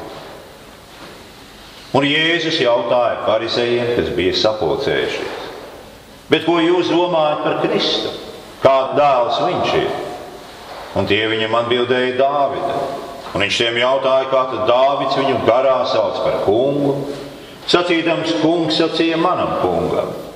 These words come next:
'Sēdies pie manas labās rokas, līdz es tavus ienaidniekus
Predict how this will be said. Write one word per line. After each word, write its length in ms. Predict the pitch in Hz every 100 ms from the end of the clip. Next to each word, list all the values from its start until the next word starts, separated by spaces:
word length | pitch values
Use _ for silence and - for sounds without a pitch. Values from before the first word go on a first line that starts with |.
| - - -
'Sēdies 640 | 151 143 135 123 - -
pie 100 | -
manas 280 | - - -
labās 480 | 104 104 95 85 82 85
rokas, 480 | 101 117 - 117 117 - - 117 - - -
līdz 380 | 104 131 143 139
es 140 | 139
tavus 300 | 143 135 -
ienaidniekus 920 | - 98 98 98 98 104 101 104 98